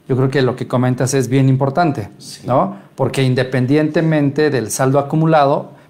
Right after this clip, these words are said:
Speaker 1: particularmente para personas de ley setenta y, perdón, noventa y siete, eh,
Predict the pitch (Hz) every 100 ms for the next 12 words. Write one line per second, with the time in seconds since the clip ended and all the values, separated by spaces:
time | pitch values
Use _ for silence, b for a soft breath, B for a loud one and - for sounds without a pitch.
0 | - 131 127 135 139 147 151 143 156 139
1 | 127 135 135 135 139 127 113 117 113 135
2 | 135 127 131 127 131 - 131 131 131 127
3 | 131 135 - 170 - 262 - - b b
4 | b b b b - 139 135 131 127 -